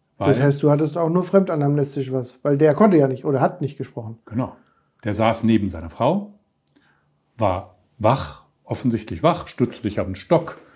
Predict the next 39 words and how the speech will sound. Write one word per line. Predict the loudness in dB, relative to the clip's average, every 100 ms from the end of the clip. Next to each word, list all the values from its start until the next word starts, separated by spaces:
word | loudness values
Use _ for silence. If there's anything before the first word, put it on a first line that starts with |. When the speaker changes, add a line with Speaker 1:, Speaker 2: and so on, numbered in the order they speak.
| _ _ _ -2
Speaker 2:
war | 0
nicht | 0
mehr | -4
so | -2
ganz | 0 2 0 0
rüstig, | 0 0 -2 -2 -6 -8
aber | -2 0
jetzt | -2 -4
auch | -8
nicht | -10 -2
hinfällig, | 0 0 0 2 2 0 -12 _ _ _ _ _ _ -4
ähm, | 0 2 0 -6 _ _
guckte | -2 -2 0 -2
mit | 2
wachen | 2 2 -2
Augen | -2 0 2 0
in |
die | -4
Gegend. | 2 6 6 6 0
Und | -4 -4
man | -2 0 2
sah, | 4 4 4
dass | 2
der | 0
seine | 2 2
Umgebung | 0 0 0 0 -2
wahrnahm. | -2 0 2 2 2 2
Ich | 0
sah | 0 0
nicht | 0 -2
irgendwie | -6 -4
einen | -4
hängenden | -4 -4 -2
Mundwinkel | 0 2 0 0 -2 -2 -4
oder | 0 0 -2 -12 -20 _
irgendwas | -6 -4 -4 -4
wie | -4
eine | -2
Lähmung. | 0 2 4 4 4 2 -2